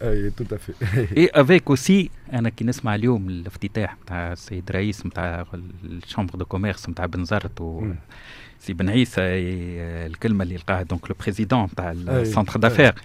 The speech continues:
Speaker 1: أي.
Speaker 2: واللي نحب نشكره ونشكر ال-، السنتر دافير ولي، لي ديفيرون بارتنير اللي هما معناها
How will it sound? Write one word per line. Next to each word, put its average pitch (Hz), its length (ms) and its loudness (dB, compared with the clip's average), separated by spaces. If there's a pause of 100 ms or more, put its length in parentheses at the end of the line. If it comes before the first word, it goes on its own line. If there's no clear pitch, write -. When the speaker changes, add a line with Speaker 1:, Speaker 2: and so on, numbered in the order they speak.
Speaker 1:
أي. 110 60 -8 (360)
Speaker 2:
واللي 98 420 2
نحب 104 300 2
نشكره 104 340 4
ونشكر 98 420 -2
ال-، 90 320 -4 (180)
السنتر - 400 -4
دافير 104 480 2
ولي، 92 520 -2
لي 92 120 -2
ديفيرون 101 380 0
بارتنير 101 520 0
اللي 90 180 -2
هما 95 260 2
معناها 85 1000 -4